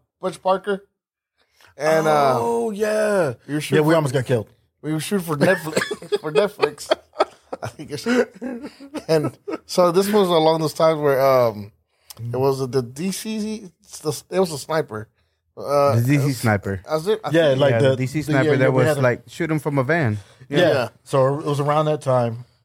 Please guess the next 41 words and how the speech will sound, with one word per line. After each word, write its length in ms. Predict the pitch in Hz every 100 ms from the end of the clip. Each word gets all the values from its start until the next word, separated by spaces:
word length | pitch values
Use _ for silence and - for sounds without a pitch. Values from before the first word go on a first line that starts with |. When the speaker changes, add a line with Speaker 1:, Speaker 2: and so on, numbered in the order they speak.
| -
Speaker 2:
Uh, 320 | 123 113 107
we 140 | 123
were, 320 | 123 123 120 107
we 120 | 127
went 180 | 131 139
out 160 | 139
to, 400 | - 131 127 120 -
uh, 300 | 110 101 - - _ _
was 160 | 123
it 20 | 117
Veterans 300 | 143 196 190
Park? 220 | 247 233
Speaker 1:
Veterans 300 | 165 156 135
Park. 220 | - 131 - -
Speaker 2:
We 80 |
went 120 | 135 143
out 60 |
to 60 | 131
Veterans 340 | 123 151 156 -
Park 300 | 147 135 -
'cause, 340 | 117 107 -
uh, 300 | 110 90 65 - _ _ _ _
the, 180 | 117 113
the 120 | 104
scene 360 | - 143 139 131
was 380 | 120 110 92 -
like, 300 | 101 92 -
uh, 220 | - 80 50 - _ _ _ _ _ _ _ _ _ _ -
it 80 | 110
was 200 | 110 104
like 220 | 113 104
a, 240 | 98 92 76
a 60 | 98
sniper 440 | - 131 120 123
shot, 460 | - 117 110 110 -
you 120 | 120 110
know, 100 | 107
from 160 | 107
far 280 | 104 117 107
away, 500 | 104 110 107 107 101 - - _ _
and, 480 | 101 98 95 92